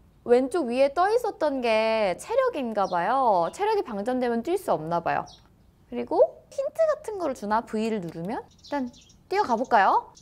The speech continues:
뛰어, 뛰어, 뛰어, 뛰어, 뛰어, 뛰어. 말을 하려면 E를 누르면 됩니다. E.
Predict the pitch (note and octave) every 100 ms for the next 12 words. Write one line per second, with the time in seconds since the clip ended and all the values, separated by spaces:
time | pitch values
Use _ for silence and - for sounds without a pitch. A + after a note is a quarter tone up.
0 | - A4 - A4+ G#4 G#4+ A#4 - A#4+ F#4
1 | A#4 F4 - _ - - A3 C#4+ F4+ D#4
2 | D4 F#4+ A#4+ - C#4+ D4+ D4+ A3 G#3+ G#3+
3 | E3+ D#3 C3 - _ - A#3 G3+